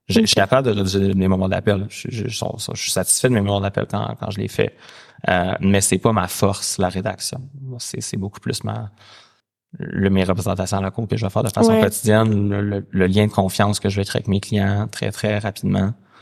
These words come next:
Speaker 1: Euh, un autre avantage aussi, ben, c'est, c'est toi qui as ton caseload, tu, tu agis un, pas nécessairement tu agis comme tu veux, mais il y a une certaine, il y a beaucoup d'autonomie professionnelle.
Speaker 2: Ok.
Speaker 1: À, dans ce travail-là, donc tu fais vraiment ta pratique, comment tu le
Speaker 2: Comment tu le sens, là,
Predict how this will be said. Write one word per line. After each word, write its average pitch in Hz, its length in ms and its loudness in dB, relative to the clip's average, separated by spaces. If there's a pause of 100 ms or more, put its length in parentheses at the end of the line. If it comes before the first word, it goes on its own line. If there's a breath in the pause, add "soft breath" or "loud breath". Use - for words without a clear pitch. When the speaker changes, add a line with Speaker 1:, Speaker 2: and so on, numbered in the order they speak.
(480 soft breath)
Speaker 1:
Euh, 92 560 0 (180)
un 101 100 4
autre 104 160 4
avantage 98 360 2
aussi, 95 220 0
ben, 101 140 4
c'est, - 200 -6
c'est - 160 -6
toi - 160 -2
qui - 80 -4
as - 20 -2
ton 104 140 -2
caseload, 104 380 -2
tu, - 340 -6
tu - 180 -8
agis 113 260 -2
un, 110 120 -2
pas - 200 -4
nécessairement 107 280 2
tu - 120 -4
agis 98 140 0
comme 104 160 2
tu - 140 -4
veux, 123 120 4
mais 107 120 4
il 92 60 2
y 95 40 4
a - 20 4
une 95 60 0
certaine, 101 420 0
il 104 60 -2
y - 20 0
a 98 40 2
beaucoup 98 220 -2
d'autonomie 110 380 0
professionnelle. 101 540 -4 (440 soft breath)
Speaker 2:
Ok. 220 340 4
Speaker 1:
À, - 500 -2
dans 110 140 0
ce - 60 -4
travail-là, 101 340 0
donc 107 160 0
tu - 80 -6
fais - 60 -2
vraiment 98 180 2
ta 92 120 0
pratique, - 360 -4
comment 101 300 -2
tu - 280 -8
le 104 420 -8 (100)
Speaker 2:
Comment 220 200 4
tu 220 160 2
le 214 40 6
sens, 208 460 2
là, 202 100 4